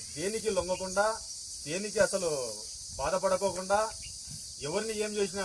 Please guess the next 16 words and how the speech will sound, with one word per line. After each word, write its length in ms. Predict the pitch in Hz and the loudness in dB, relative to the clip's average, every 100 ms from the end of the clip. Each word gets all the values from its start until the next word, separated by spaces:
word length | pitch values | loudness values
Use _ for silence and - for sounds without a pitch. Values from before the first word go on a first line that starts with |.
| 151 | 0
వదలకోకుండా, 600 | 160 180 190 180 185 202 226 - - - - - - - 143 | 2 2 2 0 0 0 0 -6 -10 -10 -12 -12 -12 -4 2
గ-, 180 | 135 - 160 | 2 2 -2
పట్టు 200 | - 220 | -2 4
విధులని 360 | 220 220 220 196 139 151 | 6 6 2 -2 -2 -6
విక్రమార్కుల్లా 680 | 170 202 214 208 214 196 - - - - - - - 175 | -2 2 4 4 2 4 2 -2 -10 -12 -12 -12 -12 -12
ఇప్పుడు 240 | 165 196 170 113 - - - - - - - 147 | -6 -4 -4 -6 -10 -12 -12 -12 -12 -12 -12 -8
ఈ 20 | 175 165 | 0 0
వర్గీకరణ 500 | 170 220 214 202 190 - | 2 2 4 4 0 0
సాధించడం 400 | 165 196 190 180 | -2 0 -2 0
అనేది 200 | 175 - | -2 -2
జరిగింది. 380 | 143 170 170 196 208 | -4 -2 -4 -6 -6
గత 120 | 151 | -10
ముప్పై 220 | 143 190 190 | -4 -4 -2
సంవత్సరాల 380 | 190 190 180 180 180 | -2 0 2 2 0
నుండి 240 | 170 175 196 208 - - | -6 -6 -6 -6 -12 -12
ఈ 20 | 143 | -10